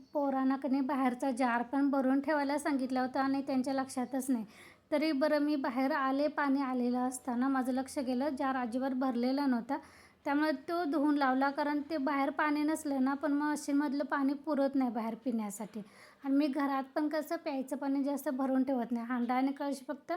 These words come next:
जेवणाला वापरायला पुरतंच भरून घेते,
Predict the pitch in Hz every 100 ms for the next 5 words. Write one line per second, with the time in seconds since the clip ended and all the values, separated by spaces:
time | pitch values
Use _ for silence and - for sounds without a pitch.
0 | - - - _ - 254 269 254 254 254
1 | 262 254 254 247 240 247 277 247 - 285
2 | 269 269 247 240 233 269